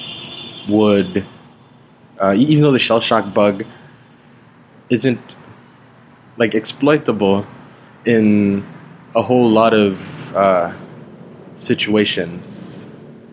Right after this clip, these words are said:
I, I'm not even sure if I'm making sense anymore. Mm. Well, suffice it to say, uh, it isn't a huge problem, but it is a problem. Um, what was cool about it, though, was, um, how how fast the response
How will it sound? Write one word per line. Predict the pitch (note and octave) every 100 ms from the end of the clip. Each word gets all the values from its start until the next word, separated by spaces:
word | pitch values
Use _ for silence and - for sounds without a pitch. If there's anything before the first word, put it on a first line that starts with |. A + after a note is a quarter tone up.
| -
I, | G2
I'm | A2
not | A2 G#2
even | G#2+
sure | G#2 A2
if | G#2
I'm | G2+
making | G2 - F#2+
sense | - G2+ G2+ -
anymore. | F#2 F#2+ F#2+ - - - - - - G#2+
Mm. | A2 G#2+ - - - - - - -
Well, | C3+
suffice | - E3 E3+
it | E3+ D#3
to |
say, | C3 A#2 A2 G#2+ - - -
uh, | G#2+ G2 G2+ - - -
it | A2+
isn't | C3 A#2
a |
huge | A2 A2+ -
problem, | G#2+ G#2 A2 G#2+
but | G2+
it | F#2+
is | G2+
a | F#2
problem. | F#2+ F2+ F2 F#2+ - - - _ - - _ _ _ - -
Um, | A2 A2+ A2 G#2+ G#2+ - - - - _ -
what | E3
was | C#4 -
cool | G#3+ A#3+
about | A2 F#2+
it, | F#2+
though, | G2+ G2
was, | G2 G2 F#2 F2+ -
um, | F#2 F2+ F2 - -
how | - A2+ G#2 G2+ G2 - - - _ _ _ _ _ _ - -
how | A#2 G#2+ G#2+
fast | A#2 - A2
the | F#2+
response | - D#3+ G3+